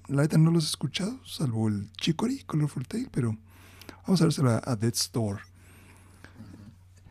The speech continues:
Pasemos a categoría Estudio del Año. Tenemos Double Fine, los creadores de Psychonauts dos, Arcane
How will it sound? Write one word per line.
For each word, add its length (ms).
Pasemos 540
a 460
categoría 560
Estudio 640
del 420
Año. 520
Tenemos 840
Double 200
Fine, 380
los 140
creadores 480
de 280
Psychonauts 460
dos, 540
Arcane 640